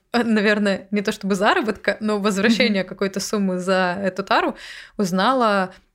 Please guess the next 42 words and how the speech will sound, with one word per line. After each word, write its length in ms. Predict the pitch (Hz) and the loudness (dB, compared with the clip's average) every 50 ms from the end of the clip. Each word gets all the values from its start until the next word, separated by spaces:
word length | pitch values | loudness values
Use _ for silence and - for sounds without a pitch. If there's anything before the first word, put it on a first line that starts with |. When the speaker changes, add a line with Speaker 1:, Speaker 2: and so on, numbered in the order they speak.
| _ | _
Speaker 1:
в 120 | - 190 185 | -4 -4 0
детстве 440 | 165 202 240 269 - - 226 208 196 | 2 0 0 0 -2 -4 -2 0 0
от 80 | 190 | 0
своих 260 | - - 202 220 - | 0 -2 -2 -2 0
родственников 560 | 185 196 214 - - - 208 196 - 202 - 208 | -2 -2 -2 -2 -4 -4 -4 -2 -2 -2 -2 -2
из 100 | 185 180 | -4 0
Германии. 640 | 165 208 196 202 202 202 180 165 160 160 - - - _ - | 0 0 2 2 2 2 0 -2 -6 -10 -12 -14 -16 _ -4
И 80 | 220 | 0
вот 160 | 208 214 208 214 | 0 0 2 2
они 140 | 208 214 | 2 2
приехали 440 | 202 - 220 214 202 202 - 196 180 | 2 2 2 2 2 0 0 -4 -4
к 80 | 180 180 | -2 0
нам 360 | 190 190 180 175 165 160 165 - _ | 0 0 0 0 -4 -8 -10 -14 _
в 80 | - 180 | -6 -2
деревню. 560 | 180 208 175 170 170 - - 185 220 311 381 - - - | 0 2 2 2 0 -2 -2 -2 -2 -4 -4 -6 -6 -4
Я 120 | 214 202 | -2 0
в 20 | |
деревне 280 | 196 220 208 208 202 208 | 2 2 2 2 2 2
Speaker 2:
Мгм. 80 | 220 190 | 2 4
Speaker 1:
выросла, 640 | 185 208 196 196 202 196 185 180 175 170 170 165 | 4 2 2 2 0 0 0 0 0 0 -2 -4
и 200 | - - - 208 220 | -4 -2 0 2 2
рассказали 480 | 214 214 - - 214 196 208 196 180 | 2 0 0 0 2 2 2 2 0
про 180 | 175 - - 175 | -2 -2 -2 -2
это. 160 | 170 - 180 | -2 -2 -4
И 20 | 175 | -2
мне 320 | 180 185 185 196 214 214 | 0 0 2 2 2 2
вообще, 380 | 208 202 196 196 - - 220 190 | 2 0 0 -2 -2 -2 -2 0
для 120 | 185 180 | 0 -2
меня 280 | 180 185 190 196 208 208 | -2 0 2 2 2 2
это 180 | 202 - 196 | 0 -2 -4
был 220 | 175 190 202 190 190 | -4 -2 -2 -2 -2
такой 400 | 190 190 185 190 - 226 240 220 | -2 -4 -4 0 0 2 2 2
восторг, 720 | 175 185 185 - - - - 202 208 240 277 269 - - _ | 0 -2 -2 -2 -6 -2 0 2 2 2 0 -2 -6 -8 _
когда 520 | - 190 - 208 175 185 190 190 196 196 190 | -6 -4 -4 -2 0 2 2 2 2 2 2
я 160 | 196 202 190 | 2 2 2
Speaker 2:
Да. 60 | 190 | 2
Speaker 1:
узнала, 420 | 196 196 185 190 208 240 285 277 | 0 0 2 2 2 4 4 2
что 160 | 269 - - 208 | 0 0 -2 0
вообще 300 | 196 202 202 - 240 247 | 0 0 0 0 0 0
вот 160 | 226 214 208 | 0 -2 -2
такое 300 | - 208 202 - 220 208 | -2 -4 0 2 0 0
бывает. 460 | 185 180 165 175 185 247 359 370 - | 0 -2 -2 0 2 2 2 2 0